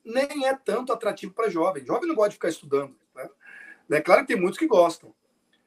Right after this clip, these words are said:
mas na nossa reunião nós organizamos de fazer um encontro pra jovens no ano que vem. Porque eu tenho essa mesma impressão, e não é uma impressão, é uma realidade, de que, de fato, a juventude está totalmente ideologizada. Porque o mundo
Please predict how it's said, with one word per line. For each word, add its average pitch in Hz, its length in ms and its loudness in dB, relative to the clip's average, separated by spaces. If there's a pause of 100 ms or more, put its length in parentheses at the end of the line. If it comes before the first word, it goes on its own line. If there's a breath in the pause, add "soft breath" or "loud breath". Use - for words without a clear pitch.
(160)
mas 175 440 4 (240)
na 175 140 -2
nossa 226 220 -4
reunião 202 180 0
nós 214 160 -4
organizamos 202 560 -4
de 196 80 -12
fazer 185 260 -4
um 190 120 -8
encontro 190 580 -6
pra 202 180 0
jovens 170 360 -4
no 185 60 -8
ano 185 100 -14
que 147 140 -20
vem. 180 200 -18 (880)
Porque 175 220 2
eu 208 80 4
tenho 226 160 -2
essa 214 200 0
mesma 262 320 0
impressão, 208 560 0 (240)
e 214 80 -8
não 254 100 2
é 254 40 6
uma 254 100 2
impressão, 196 400 -6
é 143 40 -2
uma 156 120 -4
realidade, 139 520 -6 (520)
de 151 160 -16
que, 180 140 -10
de 202 80 -8
fato, 175 340 4
a 165 60 2
juventude 165 480 2
está 160 160 0
totalmente 180 680 0
ideologizada. 151 1000 0 (1000)
Porque 190 440 4 (400)
o 277 140 0
mundo 226 540 -2